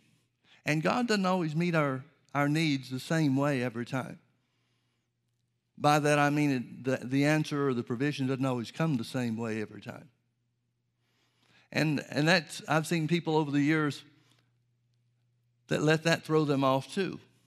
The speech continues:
For example, there may be a certain way that God worked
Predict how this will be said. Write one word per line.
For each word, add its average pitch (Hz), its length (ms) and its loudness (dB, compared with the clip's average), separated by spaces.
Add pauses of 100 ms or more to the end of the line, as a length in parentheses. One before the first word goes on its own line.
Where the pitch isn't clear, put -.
(1160)
For 147 100 2
example, 151 440 2
there 143 100 2
may 151 200 4
be 147 120 2
a 131 80 2
certain 143 320 -2
way 151 180 4
that 135 200 0 (420)
God 147 280 2
worked 151 360 -2